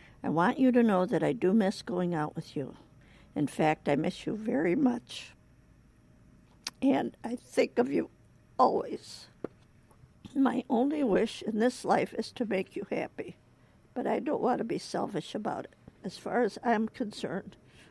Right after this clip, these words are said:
no one contains more truth. No one is more serious, sincere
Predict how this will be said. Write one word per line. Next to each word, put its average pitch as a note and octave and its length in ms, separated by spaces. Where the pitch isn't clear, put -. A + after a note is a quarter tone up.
no G3+ 280
one C4 220
contains F#3+ 640
more A3 200
truth. - 580
No C#4+ 180
one C4 220
is - 220
more B3 200
serious, C4 540
sincere G3 840